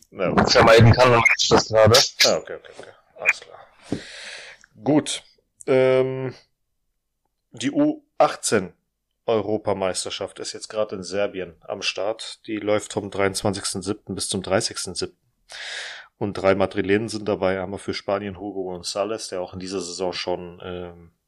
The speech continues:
Speaker 1: ein paar Spiele bestreiten konnte für die erste Mannschaft. Für Polen ist es, äh, Szymon Nowicki. Und für Serbien ist es Mitar Bosnjakovic.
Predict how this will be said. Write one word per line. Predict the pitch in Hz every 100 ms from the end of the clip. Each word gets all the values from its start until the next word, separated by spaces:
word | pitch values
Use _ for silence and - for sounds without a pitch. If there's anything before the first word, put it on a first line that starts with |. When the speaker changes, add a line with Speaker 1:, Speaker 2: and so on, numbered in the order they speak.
| _ _ _ _ _ _
Speaker 1:
ein |
paar | - 90
Spiele | - 104 104
bestreiten | 104 - 104 - -
konnte | 107 101 113 110
für | -
die | 95
erste | 98 104 101
Mannschaft. | 98 101 107 - - - - - - _
Für | 101
Polen | - 104 107 107
ist | - 98 101
es, | 95 - -
äh, | 113 101 87
Szymon | 87 107 107 101 98 _
Nowicki. | 101 92 98 113 - 123 120 _ _ _ _ _ _ - - - - - - - - - _ _ _ _ -
Und | 107 -
für | - 101
Serbien | 87 95 98 98 101 95
ist | 104 92
es | 104 -
Mitar | 98 101 - 98 92 - _ _ _ _ _ _ -
Bosnjakovic. | 107 101 90 87 92 - 82 82 - - - -